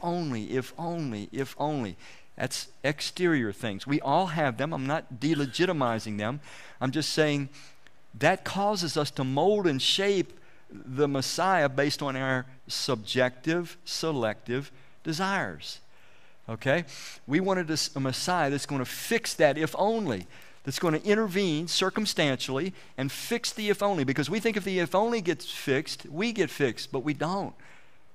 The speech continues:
We, we, we just get a little less unfixed for the moment. Let me share some verses with you.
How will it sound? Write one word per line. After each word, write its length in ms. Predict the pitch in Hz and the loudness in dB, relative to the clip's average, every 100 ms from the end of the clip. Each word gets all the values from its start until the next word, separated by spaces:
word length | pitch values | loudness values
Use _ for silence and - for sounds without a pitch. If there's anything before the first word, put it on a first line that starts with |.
| - - - | -20 -12 -4
We, 120 | 143 | -2
we, 180 | 143 143 | -2 -2
we 180 | 147 | -2
just 220 | 143 156 - | -2 -2 -2
get 180 | 160 - - - | -2 -4 -10 -8
a 60 | 127 | -4
little 380 | 131 170 139 139 | -2 0 0 2
less 300 | 147 139 - - - - | 2 0 -6 -14 -6 -2
unfixed 680 | 208 214 - - 104 - | 0 0 -4 -4 -4 -6
for 160 | - 123 | -8 -6
the 60 | 127 | -4
moment. 420 | 160 190 131 92 - - - - - - - - - - | -2 -2 -4 -6 -14 -20 -20 -20 -16 -14 -14 -16 -20 -8
Let 60 | 175 | -2
me 80 | |
share 220 | 170 180 170 | 2 4 4
some 160 | 160 | 2
verses 380 | 135 131 117 104 | 2 2 0 -6
with 160 | 110 | -6
you. 100 | 104 | -6